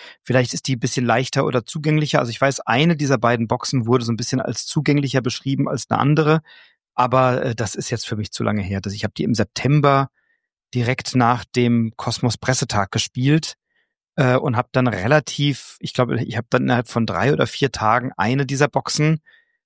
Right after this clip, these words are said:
weggesnackt als Spiel und das hat mir richtig gut gefallen. Ich hab dann einige Fälle tatsächlich oder einige dieser, ähm, Krankheitsfälle noch mal wiederholt mit einer Person und, äh, wir haben ja auch dann auf der Messe die andere Box noch gespielt, Stefan, abends.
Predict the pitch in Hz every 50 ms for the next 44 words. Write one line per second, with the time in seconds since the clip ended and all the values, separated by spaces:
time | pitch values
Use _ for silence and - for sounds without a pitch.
0 | _ _ - 143 - - 156 - - 147 147 151 175 - - - - - - _
1 | - 120 123 127 117 - - - - - - - - - - 147 151 156 156 -
2 | - - - 135 127 113 127 117 - - - 127 131 117 104 120 - - 151 -
3 | - 151 - - 131 - 139 139 127 120 127 - - 127 - - 127 135 135 123
4 | 113 - - - 131 135 135 - 127 117 - 135 131 - - 113 - - 117 120
5 | 120 120 113 110 107 120 117 117 - _ - - - - - - _ _ _ _
6 | - 120 113 110 110 110 104 110 151 - - - - 123 120 - 131 - - -
7 | 135 127 131 131 127 120 _ _ _ _ _ _ - 127 131 117 - 131 131 127
8 | 113 123 117 117 107 95 123 143 160 180 190 - - 147 - - 139 131 - 127
9 | 127 113 104 117 120 139 165 185 208 208 - - 135 123 - - - - 160 131
10 | 113 117 120 117 131 139 131 107 101 135 - - - 117 127 - 131 - 120 113
11 | 120 131 - - 123 120 - 113 127 147 151 143 139 143 151 - - - 151 143
12 | - - 147 - - - 147 135 - - - - - 143 147 147 - 110 113 123
13 | 131 147 147 - -